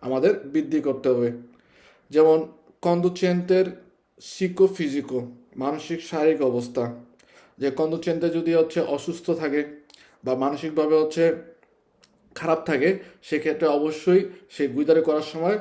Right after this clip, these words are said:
distanza di sicurezza aumentare করবে। ওকে, পই ভেহিকুলোর কথা বলে, conducente কি চালায়? ভেহিকুলো। ভেহিকুলোর অবস্থা যদি হচ্ছে খারাপ থাকে,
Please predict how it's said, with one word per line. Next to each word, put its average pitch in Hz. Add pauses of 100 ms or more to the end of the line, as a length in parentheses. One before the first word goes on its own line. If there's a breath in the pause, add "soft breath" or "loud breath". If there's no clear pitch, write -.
(300 loud breath)
distanza 151
di 160
sicurezza 160 (220)
aumentare 147
করবে। 113 (920 soft breath)
ওকে, 107 (560 soft breath)
পই 170 (380)
ভেহিকুলোর 170
কথা 156
বলে, 127 (140)
conducente 160
কি 175
চালায়? 180
ভেহিকুলো। 143
ভেহিকুলোর 160
অবস্থা 160
যদি 165
হচ্ছে 160
খারাপ 156
থাকে, 135